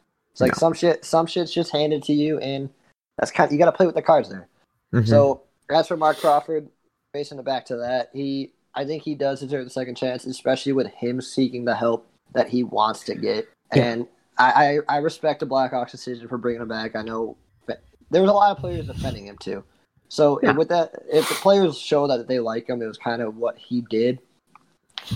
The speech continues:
Speaker 1: and he knows it was bad, but it was just to get under the players' skin and make them perform better. Then
Speaker 2: Mm-hmm.
Speaker 1: I'm glad the Blackhawks did their due diligence, and, you know, somebody doesn't deserve to lose a job, if,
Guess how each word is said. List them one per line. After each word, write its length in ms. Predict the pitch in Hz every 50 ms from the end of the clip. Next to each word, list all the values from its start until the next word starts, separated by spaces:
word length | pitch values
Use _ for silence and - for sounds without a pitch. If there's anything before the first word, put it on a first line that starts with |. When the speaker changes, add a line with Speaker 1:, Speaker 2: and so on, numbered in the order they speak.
| - -
Speaker 1:
and 260 | - 123 117 120 117 -
he 180 | - - 143 135
knows 300 | 127 123 127 135 127 131
it 80 | 127
was 140 | 127 123 -
bad, 360 | - 123 117 113 120 127 127 113
but 200 | 113 117 - 120
it 80 | 113
was 160 | 117 117 113
just 240 | - 120 113 - -
to 100 | - 117 113 - _
get 160 | - 127 120 123
under 180 | 123 123 123
the 80 | 113 113
players' 320 | - 117 117 117 117 113
skin 220 | - - 120 120 123
and 140 | 113 110
make 180 | 113 117 113 -
them 120 | 110 107
perform 380 | 95 107 98 - 117 117 117 123
better. 280 | 123 123 123 127 127 117
Then 240 | 117 113 117 120 - _ _ _ _ -
Speaker 2:
Mm-hmm. 360 | 127 113 104 117 113 110 107 - _ - - - - _ - - - -
Speaker 1:
I'm 160 | 131 139 147
glad 240 | 139 156 156 160 156
the 60 | 151
Blackhawks 400 | 143 147 147 139 160 143 135 -
did 100 | 147 139
their 80 | 135 131
due 140 | 131 131 123
diligence, 500 | 123 127 123 123 123 123 127 123 120 -
and, 320 | - 113 110 110 107 110 - _ _ _ _ - - _
you 80 | 156 147
know, 140 | 147 147 131 139 147 139 135 -
somebody 400 | - - - 180 170 175 175 160
doesn't 340 | 156 143 151 143 143 135
deserve 340 | 120 131 131 123 131 131 127
to 60 | 127
lose 240 | 120 123 123 120 117
a 60 | 113
job, 320 | 107 - 120 113 113 113 110
if, 100 | 104